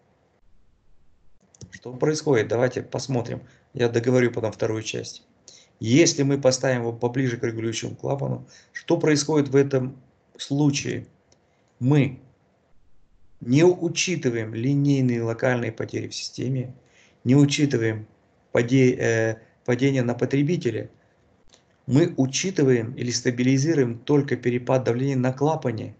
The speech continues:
И при этом тогда получается перепад давления на клапане, когда он полностью открыт,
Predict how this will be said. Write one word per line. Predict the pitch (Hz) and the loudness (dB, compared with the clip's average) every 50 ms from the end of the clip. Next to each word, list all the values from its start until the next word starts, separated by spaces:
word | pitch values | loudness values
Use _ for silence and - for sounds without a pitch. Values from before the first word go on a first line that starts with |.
| _ _ _ _ _ _ _ _ - - - - - | _ _ _ _ _ _ _ _ -18 -18 -18 -14 -6
И | 135 135 131 | -2 -2 2
при | 139 147 151 160 | 4 4 6 6
этом | 160 156 - 135 120 117 | 6 4 4 2 0 0
тогда | - 127 123 131 127 | 0 2 2 2 0
получается | 131 135 131 135 131 135 135 127 113 113 - - | 0 0 -2 -2 -2 -2 -2 -2 -4 -4 -6 -12
перепад | - - - 131 139 135 143 143 131 120 | -10 -6 -4 -4 -4 -2 0 0 0 0
давления | 120 120 120 127 135 135 127 120 | 0 -2 -2 -2 -2 -2 -2 -2
на | 120 123 123 | -4 -4 -4
клапане, | 123 131 131 123 - 120 113 120 | -2 -2 -2 -2 -2 -4 -6 -6
когда | 117 127 123 127 | -6 -4 -4 -4
он | 127 123 | -4 -2
полностью | 131 131 127 120 - - 135 | -2 -2 -2 -2 -2 -4 -4
открыт, | 131 - 139 156 185 175 175 | -4 -2 0 0 0 0 -2